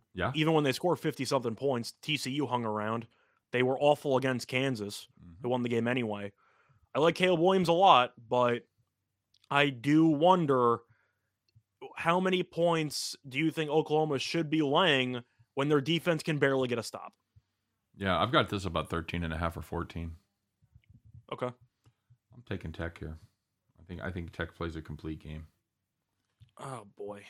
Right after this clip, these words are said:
Speaker 1: What are you doing?
Speaker 2: It's a weird Tech team because you're used to them throwing it around.
Speaker 1: Mm-hmm. That's not
Speaker 2: They
Speaker 1: their
Speaker 2: really don't. They
Speaker 1: No.
Speaker 2: run the ball a lot this year, but that's not a bad thing 'cause Oklahoma can't stop the run.
Speaker 1: No, that's exactly right.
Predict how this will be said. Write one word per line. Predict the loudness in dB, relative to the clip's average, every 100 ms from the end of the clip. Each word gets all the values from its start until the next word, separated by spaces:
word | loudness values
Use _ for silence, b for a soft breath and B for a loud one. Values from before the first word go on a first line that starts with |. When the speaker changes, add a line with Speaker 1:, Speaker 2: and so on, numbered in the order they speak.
| -10
Speaker 1:
What | -6
are |
you | -4
doing? | -2
Speaker 2:
It's | 6
a | 6
weird | 6 2 0
Tech | -2 -2 -2
team | -10 -6 -4
because | -4 0
you're | 0
used | 0 -2
to | 0
them | -2
throwing | 0 2 4
it | 4
around. | 2 4 2 0 -4
Speaker 1:
Mm-hmm. | -8 -6 -6 -10 -16
That's | -16 -8
not | -6
Speaker 2:
They | 0
Speaker 1:
their | 2
Speaker 2:
really | 4 2 2
don't. | 4 6 6 4
They | 0
Speaker 1:
No. | 4
Speaker 2:
run | 6
the | 6
ball | 6 6 6
a | 8
lot | 6 6
this | -2 -6
year, | -4 -4
but | -2
that's | 2
not | 4
a | 4
bad | 4 2 2
thing | 0
'cause |
Oklahoma | 0 2 0 0
can't | -4 -2
stop | 0 0
the | -2
run. | -2 -2 _
Speaker 1:
No, | -12 -12 _
that's | -14 -12
exactly | -12 -10 -10 -8
right. | -10 -10